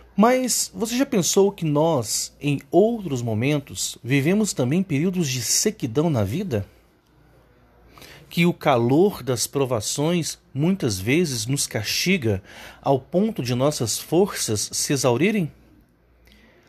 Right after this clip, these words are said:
Tanto para os dias de hoje, precisamos da água, da água, do líquido,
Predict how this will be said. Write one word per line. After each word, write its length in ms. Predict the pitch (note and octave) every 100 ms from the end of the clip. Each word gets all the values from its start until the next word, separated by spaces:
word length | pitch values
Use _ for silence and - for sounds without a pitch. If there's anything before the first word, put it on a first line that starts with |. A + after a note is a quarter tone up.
| _
Tanto 260 | - D4 A#3+
para 240 | G3 G#3+
os 100 | E3+
dias 240 | C3 E3+ D#3+
de 140 | B2+
hoje, 420 | B2+ C3+ G#2 F#2+ - -
precisamos 560 | B2+ A2+ A2+ C3+ A#2
da 120 | A2+
água, 520 | G2+ A#2+ D3 G#2 F2+ F#2 _ _ _ _ _ _
da 160 | G#2 G2+
água, 420 | A2+ C3+ C#3 A2+
do 160 | G2+ G2
líquido, 640 | A#2 E3+ - F#2+ G2